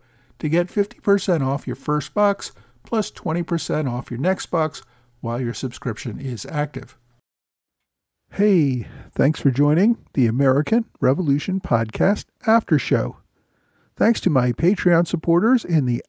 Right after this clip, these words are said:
Alexander Hamilton Club, Trey Nance, George Davis, and Mike Hager. Thanks also to Robert Morris Circle supporter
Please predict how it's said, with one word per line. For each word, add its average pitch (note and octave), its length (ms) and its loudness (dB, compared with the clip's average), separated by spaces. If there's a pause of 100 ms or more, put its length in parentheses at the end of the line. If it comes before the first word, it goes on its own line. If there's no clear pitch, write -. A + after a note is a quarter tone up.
Alexander D3 580 2
Hamilton F3+ 440 2
Club, G3 300 2 (420)
Trey B2+ 320 2
Nance, F3+ 440 -2
George B2 380 0
Davis, F3+ 460 2 (100)
and B2+ 240 2
Mike A#2+ 360 -2
Hager. F#3+ 400 2 (680)
Thanks B2+ 320 2
also C#3+ 300 2
to D3+ 240 0
Robert B2 400 2
Morris G3+ 400 2
Circle D#3+ 320 2
supporter D3 580 0